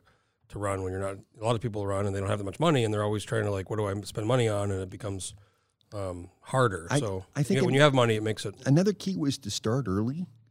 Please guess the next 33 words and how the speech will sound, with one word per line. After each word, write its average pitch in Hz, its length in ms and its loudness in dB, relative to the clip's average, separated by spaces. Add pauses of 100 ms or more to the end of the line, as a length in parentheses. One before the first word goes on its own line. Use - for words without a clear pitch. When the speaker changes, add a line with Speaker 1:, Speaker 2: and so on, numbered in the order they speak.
(120)
Speaker 2:
Um, 104 300 0
those 92 280 -2
lines 104 320 2
got 107 160 0
announced 98 500 0
by 101 120 -2
the 90 100 -4
Alaska 85 380 -4
Redistricting 87 480 -4
Board 98 340 -4
in - 120 -2
November, 90 520 -2 (520)
um, 87 440 -2
and 82 120 -8
I, 95 320 -2
um, 76 300 -6 (140)
uh, 80 180 -8
announced 80 640 -2 (120)
my 82 260 -4
ra-, 73 240 -4
you 80 80 -6
know, 76 100 -2
I, 82 80 -4 (180)
I 85 60 -10
filed 82 400 -4
for 85 160 -4
office 87 420 -6 (360)
with - 120 -16
apoc, 85 460 -4 (560)
um, 80 300 -4
in 92 140 -2
December 85 420 -2
sixth, - 460 -4